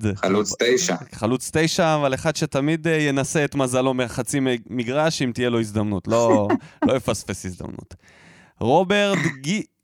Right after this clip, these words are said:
Speaker 1: גיטרמן. דדיה משתפר ממשחק למשחק ובדרך להיות מגן מוביל, נקווה שלא יעזוב לבלגיה כבר עונה הבאה.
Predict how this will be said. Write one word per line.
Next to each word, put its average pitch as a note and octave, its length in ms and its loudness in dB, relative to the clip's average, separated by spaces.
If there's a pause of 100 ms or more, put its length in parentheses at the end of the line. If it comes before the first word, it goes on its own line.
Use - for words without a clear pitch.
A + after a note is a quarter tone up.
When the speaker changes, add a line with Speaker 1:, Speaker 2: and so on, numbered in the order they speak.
(240)
Speaker 1:
גיטרמן. B2+ 840 0 (680)
דדיה D#3+ 280 2
משתפר D#3+ 440 0
ממשחק D#3 440 -2
למשחק D3+ 480 0
ובדרך B2 460 0
להיות B2+ 220 0
מגן A#2 340 -2
מוביל, B2+ 380 0
נקווה B2 400 -2
שלא C3+ 300 0
יעזוב A#2+ 320 0
לבלגיה C#3+ 540 -2
כבר B2+ 300 -2
עונה A#2+ 320 2
הבאה. G2 240 0